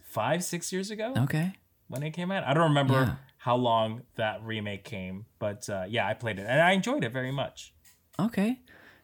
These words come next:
Speaker 2: Very cool. Um, I kind of have a similar experience to Jake. Uh, my best friend growing up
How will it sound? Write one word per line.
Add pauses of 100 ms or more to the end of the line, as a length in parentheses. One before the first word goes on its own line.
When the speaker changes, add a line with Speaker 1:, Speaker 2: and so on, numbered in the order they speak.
Speaker 2:
Very
cool.
Um, (540)
I
kind
of
have (100)
a
similar
experience
to
Jake. (380)
Uh,
my
best
friend
growing
up